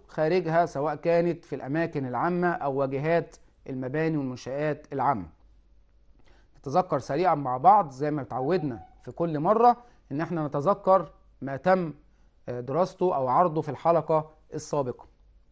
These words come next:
اتكلمنا في الحلقة الماضية عن أولا ال-، ال-، في التركيبات الكهربية عن اختبارات التركيبات ومعاينتها واختبار الدوائر بكل أنواعها، سواء كان أثناء التشغيل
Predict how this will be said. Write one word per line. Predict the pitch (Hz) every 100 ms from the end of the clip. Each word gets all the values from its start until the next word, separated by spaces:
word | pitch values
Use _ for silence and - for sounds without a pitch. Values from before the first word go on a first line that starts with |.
| _ _ _ _ _ _
اتكلمنا | - 160 240 208
في | 151
الحلقة | - 202 185
الماضية | 156 151 147 214 220 214 - _ _ _ -
عن | 147 196 180 135 _ _ _ -
أولا | 131 180 170 107 87 _ _ 139
ال-، | 123 120
ال-، | 135 131
في | -
التركيبات | 143 131 - 151 175
الكهربية | 156 139 135 143 180 165
عن | 147
اختبارات | 143 - 139 160 180
التركيبات | 151 139 123 143 165 180 170 139
ومعاينتها | 131 123 127 135 185 180 175 175 - _ _ -
واختبار | 117 - 147 190
الدوائر | 170 127 139 170 180 160
بكل | 131 131 180 175 117
أنواعها، | - 127 139 190 175 190 190 - _ _
سواء | - 139 165 180
كان | - 175 175 160 127 _ -
أثناء | 147 160 175 165 123 -
التشغيل | 131 - 127 120 180 190 180